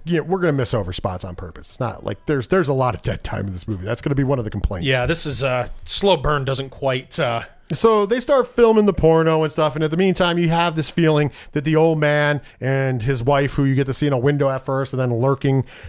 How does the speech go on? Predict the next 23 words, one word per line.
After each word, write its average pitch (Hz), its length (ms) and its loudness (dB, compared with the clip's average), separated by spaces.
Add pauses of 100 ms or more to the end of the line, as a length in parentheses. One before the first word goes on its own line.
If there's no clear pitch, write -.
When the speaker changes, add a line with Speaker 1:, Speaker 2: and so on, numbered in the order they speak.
Speaker 1:
at 131 160 -2
second, 143 340 -2
are 127 140 -2
fucking 135 360 -2
weird 131 260 2
as 113 80 -2
shit. - 360 -4 (880)
Uh, 165 320 2
as 208 160 2
they 226 120 6
film 214 360 2
this, 202 220 2
I 156 100 4
mean, 156 140 2
at 151 100 2
one 180 140 4
point 175 240 2
in 156 100 2
juncture, 147 800 -2
uh, 123 420 -2 (520)
uh, 135 160 0
Mia 151 240 0
Goth 147 480 -4